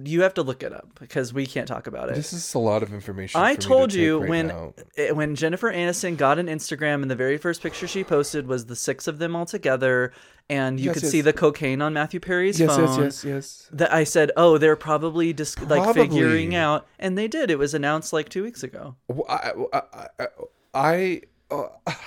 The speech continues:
Speaker 2: I'm over. I don't.
Speaker 1: I mean, it's not as good
Speaker 2: I
Speaker 1: as
Speaker 2: didn't,
Speaker 1: Living Single.
Speaker 2: I didn't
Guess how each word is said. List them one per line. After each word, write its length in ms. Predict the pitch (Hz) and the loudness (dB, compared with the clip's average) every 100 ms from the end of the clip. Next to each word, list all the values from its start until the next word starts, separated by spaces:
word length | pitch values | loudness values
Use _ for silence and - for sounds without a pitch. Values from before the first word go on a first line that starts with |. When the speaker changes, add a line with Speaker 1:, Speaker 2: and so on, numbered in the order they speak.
| - _ _ _ _ _ _ - | -20 _ _ _ _ _ _ -6
Speaker 2:
I'm 240 | 120 135 | -4 0
over. 320 | 147 151 131 117 127 | -2 -2 -6 -4 2
I 180 | 135 | 4
don't. 220 | 143 151 - | 4 2 2
Speaker 1:
I 80 | 160 | 2
mean, 180 | 165 151 | 4 4
it's 120 | - | 4
not 120 | 156 | 4
as 100 | 147 | 6
good 120 | 127 165 | 6 4
Speaker 2:
I 40 | |
Speaker 1:
as 80 | 131 | 6
Speaker 2:
didn't, 80 | 151 | 4
Speaker 1:
Living 200 | 135 131 | 4 2
Single. 500 | 156 165 143 95 120 | 2 2 2 0 2
Speaker 2:
I 120 | 156 | 4
didn't 300 | 175 190 | 2 -2